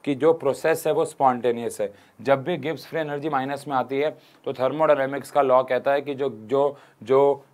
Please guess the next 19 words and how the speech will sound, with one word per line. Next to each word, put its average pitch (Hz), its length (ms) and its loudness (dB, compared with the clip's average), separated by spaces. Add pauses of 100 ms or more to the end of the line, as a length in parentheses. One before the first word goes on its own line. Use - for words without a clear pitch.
जो 131 140 2
प्रोसेस 139 460 0
होगा 143 200 6
वो 151 140 4
स्पॉन्टेनियस 104 760 -2
होगा, 104 180 -2
पहली 131 360 4
बात। 120 280 0 (300)
दूसरी 170 340 -2
बात, 147 200 6
अगर 165 320 6
मैं 185 160 4
ऐसे 143 320 4
नॉलेज 151 340 4
के 156 100 -4
लिए 156 140 2
पूछूं, 143 320 -6 (400)
क्योंकि 156 300 -2
यार 165 200 10